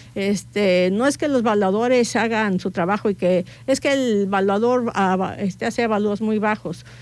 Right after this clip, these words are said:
Pues es que a lo mejor tú piensas que tu casa, ese famoso chiste, ¿no? Donde tu casa está en la punta, eso crees tú que tu casa est-, vive, o sea, cuesta lo que una casa en la punta, y este, y realmente, pues, a lo mejor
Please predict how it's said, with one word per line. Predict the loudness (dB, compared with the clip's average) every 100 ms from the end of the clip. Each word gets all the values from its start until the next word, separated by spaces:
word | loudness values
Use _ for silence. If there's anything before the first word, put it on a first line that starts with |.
| -20 -8
Pues | -2 0
es | 0
que | 0
a |
lo | 0
mejor | 0 0 -2
tú | -2
piensas | -2 0 0 -2
que | -4
tu | -6 -2
casa, | -2 0 0 0 -2 -10 -4
ese | -2 -2 -2
famoso | -2 -2 -4
chiste, | -4 -6 -6 -8
¿no? | -6 -10 -14 -16 -10
Donde | -4 -4 -2
tu | -4
casa | -2 0 0
está | 0
en | 0
la | 0
punta, | -2 -2 0 0 0
eso | -2 -2 -2
crees | 0 0 0
tú | -4
que | -4
tu | -6
casa | -4 -2 -2
est-, | -6 -4 -4
vive, | 0 2 2 0 -2 -2
o | 0
sea, | 2 0 -2 -10 0
cuesta | 0 0 -4
lo | -6 -6
que | -8
una | -8
casa | -6 -8 -6
en | -6
la | -6
punta, | -4 -4 -4 -8 -12 -20 -20 -20 -10
y | -2
este, | 0 0 -2 0 2 2
y | 2
realmente, | 0 0 -2 -2 -6
pues, | -6 -4
a | -4
lo | -4
mejor | -4 0 2 2